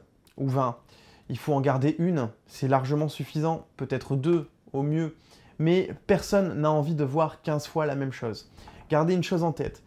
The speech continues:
il n'y a rien de plus énervant pour un photographe, ou pour n'importe qui d'ailleurs, de, d'avoir regardé par exemple trois mille cinq cents photos et d'y voir souvent les mêmes choses.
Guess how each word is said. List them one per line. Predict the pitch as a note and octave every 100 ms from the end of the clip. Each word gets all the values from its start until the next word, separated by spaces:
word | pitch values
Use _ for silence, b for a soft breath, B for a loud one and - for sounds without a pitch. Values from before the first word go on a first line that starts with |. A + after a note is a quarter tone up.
| B B B
il | D3+
n'y | D3+
a |
rien | D3 F#3 F#3
de |
plus | E3 - E3 F#3+
énervant | G3+ F#3+ E3+ F3+ E3
pour | - C3 C3
un |
photographe, | - C#3+ E3+ F3 A3 G#3+ -
ou | -
pour | B2+ B2+
n'importe | C3+ D3 D#3 - C#3
qui | -
d'ailleurs, | D3+ C#3 E3+ F3+ - B B B
de, | C#3 D3 E3+ E3+ -
d'avoir | D3+ D3+ F#3+ D#3
regardé | D#3 D#3 D3+ D3+ E3
par | C#3+
exemple | C#3 C#3+ -
trois | - -
mille | G#3 G#3
cinq | F3+
cents | D#3 E3
photos | - D3 E3+ F#3+ B B B B B
et | C#3+ C#3+
d'y | C#3 C#3+
voir | D#3+ E3+ -
souvent | - D3 E3
les | - B2+
mêmes | C#3 D#3
choses. | - D3+ B2+